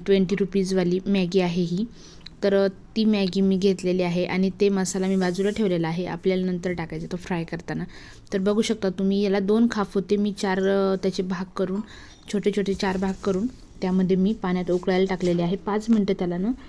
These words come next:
कमी गॅसवरती उकळू दिलेलं आहे. तोपर्यंत मी हे साहित्य काढून घेतलेलं आहे, सिमला मिरची, कोथिंबीर, गाजर आणि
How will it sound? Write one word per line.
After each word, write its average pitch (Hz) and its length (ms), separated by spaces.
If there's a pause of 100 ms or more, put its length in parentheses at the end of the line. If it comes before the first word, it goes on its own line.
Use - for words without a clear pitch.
(400)
कमी 247 200
गॅसवरती 220 480
उकळू 208 280
दिलेलं 190 360
आहे. 170 240 (1160)
तोपर्यंत 240 380
मी 220 100
हे 220 160
साहित्य 202 340
काढून 202 280
घेतलेलं 202 360
आहे, 185 200
सिमला 190 340
मिरची, 185 320
कोथिंबीर, 185 540
गाजर 175 400
आणि 175 300